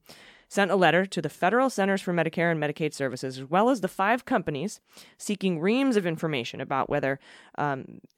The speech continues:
C M S properly managed the outbreak in nursing homes, ensuring that enough testing and supplies are available. The panel is also probing a wide range of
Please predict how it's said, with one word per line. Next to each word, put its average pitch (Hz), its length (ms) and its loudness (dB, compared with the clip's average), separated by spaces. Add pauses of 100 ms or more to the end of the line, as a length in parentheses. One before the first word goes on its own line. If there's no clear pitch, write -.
(140)
C - 240 -4
M 156 140 2
S 143 160 -2
properly 160 480 0
managed 156 400 -2
the 147 100 0
outbreak 131 400 0
in 156 120 -2
nursing 127 280 -4
homes, 139 400 -8
ensuring 165 640 0
that 175 120 0
enough 165 200 0
testing 170 400 -4
and 165 80 -2
supplies 160 500 0
are 156 120 2
available. 135 580 -4 (420)
The 160 60 -8
panel 180 380 2
is 160 180 0
also 170 320 4
probing 156 340 0
a 147 60 -2
wide 143 300 0
range 147 280 -2
of 139 160 -4